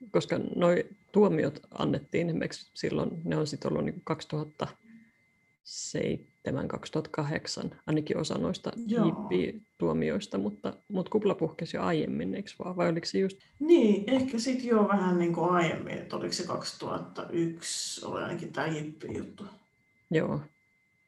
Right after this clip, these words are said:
Speaker 1: Ja siitä se meni, mut ka-, mut kaksituhattakahdeksan ainakin on ollut rankka vuosi siis Suomessa taloudellisesti muutenkin, ja mun mielestä se liittyy myös tähän I T-kuplaan sitten, että, että me maksettiin sitten niitä,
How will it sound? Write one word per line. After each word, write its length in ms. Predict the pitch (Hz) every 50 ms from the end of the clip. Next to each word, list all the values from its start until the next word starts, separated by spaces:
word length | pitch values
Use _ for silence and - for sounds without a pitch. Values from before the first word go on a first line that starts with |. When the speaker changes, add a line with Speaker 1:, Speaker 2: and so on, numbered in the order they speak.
| _ _ _ _ _ _ _ _ _ _ _ _ _ _ _ _ _ _ _
Speaker 1:
Ja 80 | - 165
siitä 260 | 147 170 165 151 151
se 120 | 147 - 165
meni, 200 | 165 165 160 160
mut 160 | 160 160 -
ka-, 140 | - 185 -
mut 200 | - 180 180 175
kaksituhattakahdeksan 840 | - 208 214 - - 185 - - - 175 175 190 - - - - 165 156
ainakin 380 | 151 143 151 151 151 160 151
on 120 | 151 151 156
ollut 380 | 151 151 156 - - - -
rankka 360 | - 156 156 156 151 - 156
vuosi 320 | 151 156 170 185 - - 190
siis 240 | - - 180 - -
Suomessa 480 | - 170 165 165 175 - - - - - - _
taloudellisesti 760 | - 165 156 156 160 160 170 170 180 185 - - 185 - - 185
muutenkin, 560 | 180 180 175 175 - - - 190 - - -
ja 60 | 180
mun 280 | 190 175 - - 165 165
mielestä 220 | 160 160 151 -
se 100 | - 165
liittyy 280 | 156 156 151 151 170 175
myös 200 | 170 170 170 -
tähän 280 | - 165 160 180 165
I 100 | 165 165
T-kuplaan 600 | 165 - 151 147 - - - - - - - 190
sitten, 400 | - - - - _ - - 196
että, 200 | 202 - - 196 202 - _ - - - - - - - - - _ _ _ _ _
että 120 | - - -
me 80 | 156
maksettiin 640 | 147 143 143 143 - - 156 151 156 - 160 151 147
sitten 320 | 151 147 - - 143 147
niitä, 240 | 147 160 156 151 143